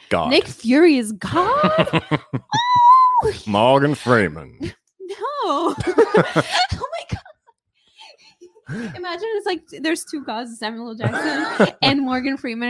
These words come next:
Speaker 2: It depends. It's like, good god, bad god.
Speaker 1: <laughs> Yes.
Speaker 2: <laughs> That'd be so funny. But then she, like, just goes like,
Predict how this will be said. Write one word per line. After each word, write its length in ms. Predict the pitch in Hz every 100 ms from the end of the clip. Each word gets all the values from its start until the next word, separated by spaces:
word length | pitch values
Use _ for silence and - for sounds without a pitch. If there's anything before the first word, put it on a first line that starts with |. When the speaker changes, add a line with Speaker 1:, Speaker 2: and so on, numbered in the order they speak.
| 247
Speaker 2:
It 40 |
depends. 460 | 247 - 294 233 233
It's 100 | 277
like, 240 | 269 254 - 320 -
good 180 | 214 226
god, 200 | 240 226
bad 200 | 214 220
god. 260 | 381 - -
Speaker 1:
<laughs> 60 | 110
Yes. 480 | 110 104 110 135 494 - 466 - - - - 539 640
Speaker 2:
<laughs> 800 | 784 480 - 440 _ _ - 330
That'd 140 | 262
be 100 | 254
so 220 | 285 262 254
funny. 280 | 233 226 220
But 240 | 226 202
then 260 | 240 262 277
she, 240 | - 277
like, 180 | 247 233
just 180 | 240 -
goes 180 | 247
like, 140 | 226